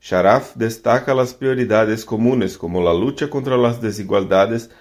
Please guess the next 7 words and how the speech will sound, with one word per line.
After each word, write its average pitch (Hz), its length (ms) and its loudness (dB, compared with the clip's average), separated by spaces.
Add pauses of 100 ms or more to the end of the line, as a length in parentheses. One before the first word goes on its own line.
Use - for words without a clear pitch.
(160)
la 87 160 -8
promoción 95 560 -6
de 127 100 0
la 123 120 2
igualdad 98 440 0
de 90 160 -2
género 104 480 -2